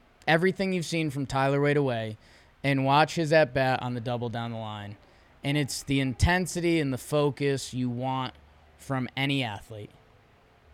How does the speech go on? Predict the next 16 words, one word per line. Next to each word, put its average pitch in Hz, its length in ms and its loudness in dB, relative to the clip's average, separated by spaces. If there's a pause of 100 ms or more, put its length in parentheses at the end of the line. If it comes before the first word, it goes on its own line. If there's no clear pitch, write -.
Um, 107 460 -6 (280)
and, 135 160 -2
I 143 60 2
mean, 156 180 2
it 151 80 -2
stretched 160 380 2
out 160 200 6
that 151 220 4
game 175 320 -2
to 139 100 -4
kind 135 280 -2
of 120 120 -4
leave 135 300 0
the 143 100 0
scary 180 400 6
zone. 101 280 -10